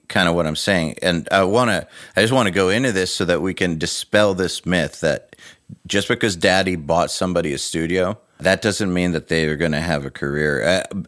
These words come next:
and I wanna say that because I think a lot of, uh, our audience, and I know this 'cause I, we talk to them a lot,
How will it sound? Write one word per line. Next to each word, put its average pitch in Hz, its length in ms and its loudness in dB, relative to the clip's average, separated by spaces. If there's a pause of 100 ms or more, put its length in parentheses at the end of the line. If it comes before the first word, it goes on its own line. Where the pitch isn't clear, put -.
and 104 180 2
I 107 60 4
wanna 127 240 2
say 120 200 0
that 110 180 2
because 90 240 -4
I 90 80 2
think 92 400 -2 (640)
a 92 80 4
lot 101 300 4
of, 95 160 -4
uh, 87 160 4 (160)
our 85 520 2 (200)
audience, 85 720 0 (180)
and 80 340 -4
I 87 160 2
know 101 240 2
this 82 200 -4
'cause 76 160 -6
I, 76 200 0
we 78 160 -4
talk 85 300 0
to 87 60 -6
them 78 140 -2
a 76 80 -2
lot, 71 380 -2